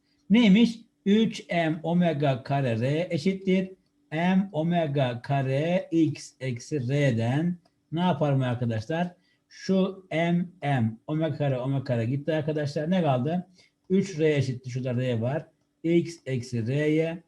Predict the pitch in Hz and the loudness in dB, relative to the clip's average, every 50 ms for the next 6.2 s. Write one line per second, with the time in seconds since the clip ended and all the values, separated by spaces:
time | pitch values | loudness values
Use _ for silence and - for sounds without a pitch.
0 | _ _ _ _ _ - 120 120 120 - - - 113 107 107 - - 107 95 95 | _ _ _ _ _ -8 -8 -8 -8 -10 -12 -8 -8 -8 -8 -8 -10 -10 -10 -8
1 | 92 87 - - - - 98 95 - - - 123 139 151 147 - _ _ _ _ | -10 -10 -12 -12 -14 -12 -12 -14 -14 -10 -8 -8 -8 -8 -10 -14 _ _ _ _
2 | _ _ - - 170 175 170 170 180 175 170 156 131 143 139 135 127 113 131 127 | _ _ -4 -2 -2 -2 0 0 2 2 2 2 2 2 2 2 2 0 -2 -4
3 | 123 120 117 - 165 170 170 - - _ _ _ _ _ _ _ _ - 120 117 | -2 -4 -2 -2 -2 -4 -4 -8 -12 _ _ _ _ _ _ _ _ -6 -4 -4
4 | 113 110 110 110 110 110 107 107 107 104 104 104 104 101 104 101 110 135 156 156 | -2 -2 -4 -4 -4 -4 -4 -6 -6 -6 -6 -6 -6 -8 -8 -6 -4 -2 0 0
5 | 143 139 - - - 120 117 123 139 147 131 117 139 160 175 156 127 - - - | 0 -2 -4 -4 -2 -2 0 0 -2 -2 0 2 2 2 2 2 0 -2 -4 -10
6 | - 85 82 | -14 -16 -16